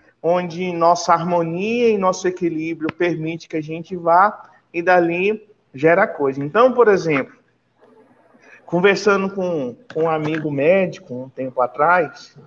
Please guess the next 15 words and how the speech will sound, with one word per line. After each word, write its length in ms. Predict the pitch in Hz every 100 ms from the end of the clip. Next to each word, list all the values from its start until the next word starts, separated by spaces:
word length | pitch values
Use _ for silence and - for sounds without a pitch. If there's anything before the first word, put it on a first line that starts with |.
| _ _ _ -
ele 160 | 147 147
falando 380 | - 175 175
assim, 260 | 175 - 151
"Alexandre, 560 | 143 139 202 196 151 - - _ _ _ _
é, 560 | 127 139 131 127 123 - _ _ _ _ _ _ _ _
é 100 | 165
rara 380 | 147 160 214 220
a 40 |
pessoa 440 | 220 196 - 196 196
que 120 | 214
não 120 | 226
precisa 480 | 226 294 - 254 226
fazer 260 | 196 165
uma 160 | 160 156
terapia." 720 | 160 147 131 - 135 120 107